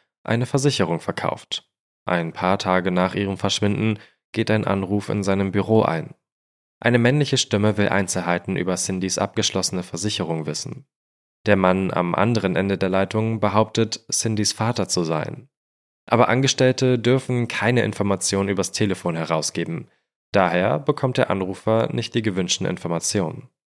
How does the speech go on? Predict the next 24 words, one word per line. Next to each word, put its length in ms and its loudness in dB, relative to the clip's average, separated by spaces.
Cindys 320 4
Vater 360 0
Otto 360 2
bestreitet 580 0
allerdings, 460 -4
dieser 260 -2
Anrufer 400 -4
gewesen 380 -4
zu 100 -8
sein. 440 -6
Wer 420 0
also 400 2
war 200 4
dieser 300 -2
Mann? 420 -8
Der 120 6
gleiche, 720 0
der 220 4
damals 480 2
auch 180 0
im 160 -2
Krankenhaus 540 -2
angerufen 460 -4
hat, 200 2